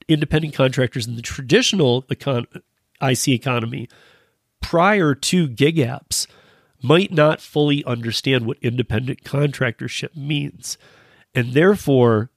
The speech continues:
they're just thinking, because DoorDash has given them this, how could it be against any rules, laws, or anything like that? Well, let's find out.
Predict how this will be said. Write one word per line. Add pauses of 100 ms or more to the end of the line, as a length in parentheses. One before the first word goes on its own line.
they're
just
thinking,
because
DoorDash
has
given
them
this, (340)
how
could
it (300)
be
against
any
rules,
laws,
or
anything
like
that? (880)
Well, (800)
let's
find
out.